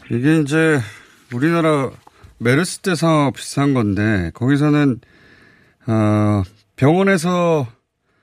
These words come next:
집단 감염이 일어났지만 그분들이 다른 곳에 가서 어떻게, 어, 접촉이 있었고 이게 지금 추적이 안 되는 상황 아닙니까? 그리고 이 집단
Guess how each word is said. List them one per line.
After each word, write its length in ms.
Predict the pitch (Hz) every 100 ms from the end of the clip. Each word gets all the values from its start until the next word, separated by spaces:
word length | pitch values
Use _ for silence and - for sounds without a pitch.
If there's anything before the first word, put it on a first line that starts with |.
| _ _ _ _ -
집단 440 | 151 - 185 185
감염이 360 | 156 156 160 147
일어났지만 500 | 151 147 143 151 135
그분들이 1300 | 139 165 170 165 160 160 156 151 160 160 151 131 113
다른 280 | - 127 185
곳에 200 | 180 160
가서 320 | 151 127 135
어떻게, 340 | 104 180 160 156 110 117 101 85 - _ _ _ _ _ _ _ -
어, 160 | 101
접촉이 420 | - 131 - 151 127
있었고 360 | 101 131 120
이게 140 | 117 131
지금 240 | 127 127
추적이 340 | - 214 226
안 120 | 131 104
되는 160 | 123
상황 240 | 117 123 101
아닙니까? 380 | 87 90 135
그리고 120 | 143 151
이 120 | 139
집단 640 | 139 - 202 208 196 170